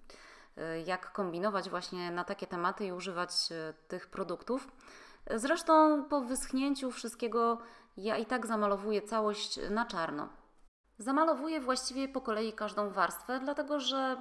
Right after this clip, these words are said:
później, gdy nakleicie wszystko razem, wszystko po prostu zrobicie naraz,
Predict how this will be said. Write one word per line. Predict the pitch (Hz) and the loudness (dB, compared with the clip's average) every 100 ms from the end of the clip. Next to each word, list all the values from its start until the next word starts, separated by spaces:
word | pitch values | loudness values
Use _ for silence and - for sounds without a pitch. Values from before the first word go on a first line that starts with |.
| 226 220 | -6 -6
później, | 254 254 240 214 | -4 -2 -4 -6
gdy | 214 233 | -8 -4
nakleicie | 240 233 233 233 233 | -4 -2 -4 -4 -6
wszystko | - 277 269 - 254 247 247 | -6 -4 -6 -4 0 0 -2
razem, | 220 208 202 202 208 214 208 | 0 0 0 -2 -4 -4 -8
wszystko | - 247 - - 214 208 208 | -8 -10 -10 -4 0 0 -2
po | - | -10
prostu | 220 214 - 202 190 196 - | -10 -10 -6 -6 -4 -6 -8
zrobicie | 202 202 - 214 | -8 -8 -6 -2
naraz, | 185 220 269 | 0 2 0